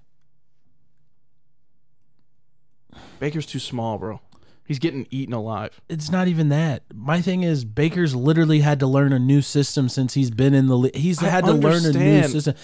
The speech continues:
Speaker 2: And
Speaker 1: I
Speaker 2: I'm not
Speaker 1: underst-
Speaker 2: arguing, and, and, and I'm not arguing that Baker may not be the guy. I'm not.
Speaker 1: I just don't know who you turn to after this.
Speaker 2: That's what I'm, that's more or less what I'm trying to get to.
Speaker 1: Like,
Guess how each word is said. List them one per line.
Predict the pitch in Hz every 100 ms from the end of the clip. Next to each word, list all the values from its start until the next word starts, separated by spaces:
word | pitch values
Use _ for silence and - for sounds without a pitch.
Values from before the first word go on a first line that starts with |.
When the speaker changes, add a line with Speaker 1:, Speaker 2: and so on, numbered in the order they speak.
| -
Speaker 2:
And | -
Speaker 1:
I | 202
Speaker 2:
I'm | 269
not | 214
Speaker 1:
underst- | 151
Speaker 2:
arguing, | 156 180 151 135 127 123
and, | 165 170
and, | 175 170
and | 170 160 -
I'm | 196 208
not | 190 165
arguing | 139 135 117 104 101 107 - - -
that | 135 127 120 - -
Baker | 139 135 135
may | 123 131 135
not | 131 127 117
be | 117 131
the | 120
guy. | 110 127 113 90 - - - - - - - -
I'm | 117
not. | 127 113 95 - - - - - - - - - - -
Speaker 1:
I | 165
just | 165
don't | 160 151
know |
who | 143
you | 139 123
turn | 135 131 123
to | 131 110
after | 120 123 - 110
this. | - -
Speaker 2:
That's | 165 170 165
what | 151
I'm, | 135 113
that's | - 165 175 156
more | 165 156
or | 147
less | 143 131 -
what | 131
I'm | 123
trying | 117 127 113
to |
get | 107 101 -
to. | 98 90
Speaker 1:
Like, | 143 139 127